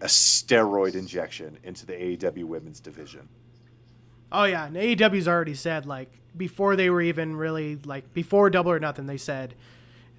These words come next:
Speaker 2: "There are two wrestlers they could sign right now that are signed somewhere else." They would say it would be Kairi Sane and Candice LeRae.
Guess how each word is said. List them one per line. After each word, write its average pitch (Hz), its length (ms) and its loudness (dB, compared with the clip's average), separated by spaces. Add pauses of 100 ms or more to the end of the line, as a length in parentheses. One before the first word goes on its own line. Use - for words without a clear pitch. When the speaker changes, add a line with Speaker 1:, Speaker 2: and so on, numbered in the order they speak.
Speaker 2:
"There 175 160 4
are 165 60 0
two 220 460 6
wrestlers 180 520 4
they 160 140 0
could 160 180 -8
sign 156 320 -2
right 147 240 -4
now 143 380 -4
that 143 200 -8
are 135 100 -8
signed 139 320 -8
somewhere 143 260 -6
else." 139 240 -6
They 135 80 -10
would 135 100 -8
say 135 180 -6
it 131 40 -8
would 131 100 -8
be 123 80 -18
Kairi 165 380 0
Sane 151 320 -2
and 131 460 -10
Candice 135 400 -8
LeRae. 120 340 -8